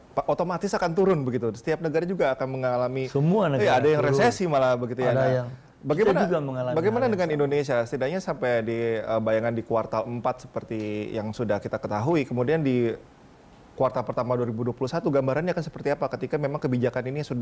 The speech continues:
Speaker 1: diambil oleh pemerintah, Pak Fadel?
Speaker 2: Kita, eh, kuartal ketiga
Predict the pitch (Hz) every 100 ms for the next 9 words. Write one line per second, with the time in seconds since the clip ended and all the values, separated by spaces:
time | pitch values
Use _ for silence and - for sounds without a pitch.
0 | 113 113 127 113 117 113 123 107 113 113
1 | 131 - - - 143 120 165 165 160 147
2 | 131 - 151 120 120 127 123 117 - 127
3 | 123 120 110 - 123 170 165 117 120 101
4 | 101 127